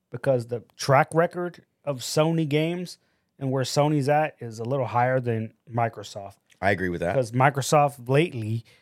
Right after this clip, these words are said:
Speaker 1: has, I mean, Starfield, not that great. Redfall, not that great.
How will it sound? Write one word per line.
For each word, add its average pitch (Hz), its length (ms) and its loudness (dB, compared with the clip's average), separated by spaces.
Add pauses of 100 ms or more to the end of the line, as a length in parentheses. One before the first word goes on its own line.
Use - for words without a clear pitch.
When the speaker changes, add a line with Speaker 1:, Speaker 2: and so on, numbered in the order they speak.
(240)
Speaker 1:
has, 110 520 -4 (260)
I 135 60 -4
mean, 113 240 -6
Starfield, 143 760 2 (100)
not 117 420 0
that 123 180 0
great. 113 300 -4 (140)
Redfall, 131 640 0
not 104 280 -8
that 107 200 -6
great. 110 380 -8